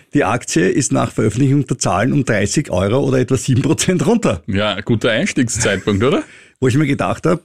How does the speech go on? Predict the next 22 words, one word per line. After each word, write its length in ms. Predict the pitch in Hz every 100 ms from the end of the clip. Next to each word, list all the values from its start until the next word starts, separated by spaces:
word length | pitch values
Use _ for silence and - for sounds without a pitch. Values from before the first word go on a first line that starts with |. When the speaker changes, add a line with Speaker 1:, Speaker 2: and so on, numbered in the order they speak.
| _
Speaker 1:
„Warum 380 | 113 113 131 151
ist 160 | 160
das 140 | 127 -
so?“ 120 | 113
Und 220 | 127 117 _ _ _
wie 220 | 117 123 117
immer, 240 | 117 92
ja, 240 | 87 110 110 - -
es 80 | -
liegt 120 | 117
immer 140 | 127 131
an 40 |
den 100 | 131
Erwartungen, 580 | 117 95 90 101 143 135
das 160 | 123 101
Wachstum 380 | 104 - 135
im 120 | 127 117
Q 160 | 131
drei 300 | 117 98 104
war 80 | 123
noch 220 | 107 117
höher 320 | 117 120 151